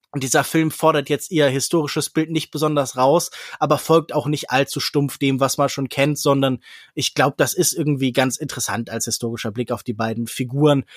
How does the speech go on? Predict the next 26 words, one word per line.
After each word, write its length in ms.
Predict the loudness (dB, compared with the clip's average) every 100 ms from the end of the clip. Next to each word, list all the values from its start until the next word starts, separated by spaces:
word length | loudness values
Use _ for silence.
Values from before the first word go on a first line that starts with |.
| -20 -4
und 200 | -2 2
auch 300 | 2 2 0
ganz 180 | -2 0
interessant 500 | -2 -2 0 0 -2
als 180 | -4 -2
Versuch, 240 | -2 0
das 160 | -2 -2
in 100 | -2
die 100 | 0
Gegenwart 440 | -2 0 -2 -4
zu 140 | -6
hieven. 220 | -4 -4 -6
Ich 120 | 0
glaube, 240 | 0 0
viele 240 | -2 0 0
der 140 | 2
anderen 260 | 2 0 0
Themen, 240 | 0 0
die 80 | 0
hier 160 | 2
in 80 | 2
so 180 | 2 0 -2 -18 -10 -2
diversen 320 | 2 2 2
Beschreibungstexten 960 | 0 2 2 4 2 0 -2 -2 -4 -2
angesprochen 800 | 0 0 0 -2 -2 -2 0 2
werden, 280 | 4 4